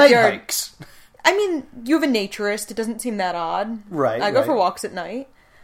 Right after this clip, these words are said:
Speaker 1: Uh, but L O L, never mind. It's a giant pool of blood in the backyard. Um,
Speaker 2: <laughs>
Speaker 1: it actually says in my notes, quote, "L O L, never mind, blood fountain."
Speaker 2: Yes.
Speaker 1: And they have to, like, dig through blood to find garlic and stuff, 'cause
Speaker 2: Yeah.
Speaker 1: it was the vampire's challenge.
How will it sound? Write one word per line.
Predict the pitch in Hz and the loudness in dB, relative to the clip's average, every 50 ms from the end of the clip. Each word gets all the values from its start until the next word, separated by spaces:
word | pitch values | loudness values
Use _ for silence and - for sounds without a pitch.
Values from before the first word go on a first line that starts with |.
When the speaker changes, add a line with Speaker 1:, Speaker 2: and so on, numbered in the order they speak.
| - - | -8 -2
Speaker 1:
Uh, | - 233 226 220 | 2 2 4 4
but | 208 208 254 247 | 4 4 6 6
L | 269 294 302 302 | 8 8 8 8
O | 294 | 8
L, | 294 294 | 8 8
never | 285 285 277 285 | 8 6 4 4
mind. | 277 277 277 262 254 | 4 4 4 4 2
It's | 214 190 | -2 -4
a | 202 | 0
giant | 185 240 233 226 196 - | 2 4 4 4 2 -2
pool | 233 240 226 | -4 -2 -2
of | 214 202 | -2 2
blood | 214 214 196 | 2 2 2
in | 196 | 2
the | 196 | 0
backyard. | 185 185 180 180 - - - 170 180 - _ _ - _ _ _ _ - _ - - - - - - | -2 -2 -2 -2 -6 -8 -8 -8 -10 -14 _ _ -20 _ _ _ _ -20 _ -20 -20 -12 -4 2 4
Um, | 226 220 208 202 196 190 185 185 185 - - - - - - 330 - - - - | 6 8 8 6 6 4 2 0 -4 -8 -8 -8 -8 -6 -8 -6 -6 -4 -4 -4
Speaker 2:
<laughs> | - - - - - - - - | -2 -2 -4 -6 -6 -4 2 6
Speaker 1:
it | - - | 8 10
actually | 285 302 320 - 339 359 320 | 12 10 10 8 6 4 8
says | 320 320 311 | 8 8 8
in | 285 277 | 8 6
my | 269 262 240 | 6 6 6
notes, | 240 247 226 208 - - - - | 6 4 2 2 -2 -8 -10 -10
quote, | - - - - 247 220 196 - - - - | -10 -8 0 2 2 2 2 0 -6 -4 2
"L | - 233 240 254 | 4 4 6 6
O | 254 240 233 | 6 6 6
L, | 226 220 220 220 | 6 6 6 4
never | 208 196 190 202 196 | 2 2 2 2 2
mind, | 190 185 175 175 180 170 | 2 0 0 -2 -4 -4
blood | 175 170 165 165 | -2 -2 -2 -2
fountain." | - 165 - - - 95 92 104 - _ _ | -4 -8 -8 -10 -14 -16 -20 -20 -20 _ _
Speaker 2:
Yes. | - 139 151 143 - - - - - - - _ _ _ _ _ _ _ _ - | -6 -2 -2 -2 -2 -4 -8 -8 -8 -8 -12 _ _ _ _ _ _ _ _ -4
Speaker 1:
And | 220 214 | 0 2
they | 214 | 2
have | 208 202 | 2 2
to, | 208 208 | 2 0
like, | 202 190 190 - | 0 0 -2 -2
dig | - 240 233 190 - | -4 -4 -4 -4 -4
through | - 226 220 208 | -6 -4 -4 -4
blood | 175 185 190 196 185 175 | -2 -2 -2 -2 -2 -4
to | 233 | -6
find | - 214 196 190 214 208 | -6 -6 -6 -6 -4 -2
garlic | 202 175 175 180 190 180 180 - | 0 0 0 0 -4 -6 -8 -10
and | 196 190 190 | -12 -12 -10
stuff, | - - 180 170 180 - - - | -6 -6 -6 -6 -6 -10 -14 -10
'cause | 156 143 | -8 -4
Speaker 2:
Yeah. | 123 | -4
Speaker 1:
it | 208 | -4
was | 190 185 | -4 -4
the | - 196 | -6 0
vampire's | 170 208 196 196 196 190 180 175 175 175 - | 2 2 2 2 0 -2 -2 -4 -4 -8 -12
challenge. | - - - - 180 165 175 185 - - - - - 202 - - - | -14 -14 -12 -8 -6 -6 -6 -8 -10 -14 -18 -20 -18 -18 -18 -18 -20